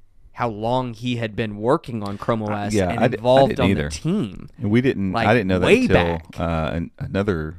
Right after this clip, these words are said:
Speaker 2: interview that you did, uh, with, I keep forgetting his last name. Uh,
Speaker 1: Which one?
Speaker 2: Ayin.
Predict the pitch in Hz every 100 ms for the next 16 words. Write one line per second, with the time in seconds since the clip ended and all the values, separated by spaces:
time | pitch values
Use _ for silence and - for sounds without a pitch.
0 | - 92 - 80 85 - 80 82 80 82
1 | - 78 76 73 73 73 _ - _ _
2 | _ _ - - 175 196 120 117 98 -
3 | - - - _ _ _ _ _ - 87
4 | 85 78 80 - 104 92 87 87